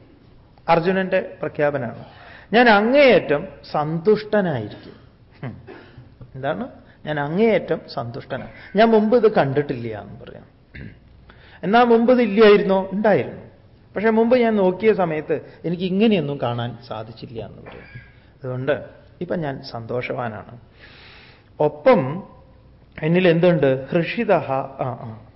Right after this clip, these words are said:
തഥാ അപി, അങ്ങനെയാണെങ്കിലും, മേ മനഃ, എൻ്റെ മനസ്സ് ഭയേന, കുറച്ച് ഭയമുണ്ട് എന്ന് പറയാം,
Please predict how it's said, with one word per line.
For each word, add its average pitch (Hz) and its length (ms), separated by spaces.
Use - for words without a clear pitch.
തഥാ 160 340
അപി, 123 200
അങ്ങനെയാണെങ്കിലും, 202 760
മേ 180 260
മനഃ, 139 400
എൻ്റെ 220 220
മനസ്സ് 151 500
ഭയേന, 123 520
കുറച്ച് 170 360
ഭയമുണ്ട് 120 540
എന്ന് 110 220
പറയാം, - 200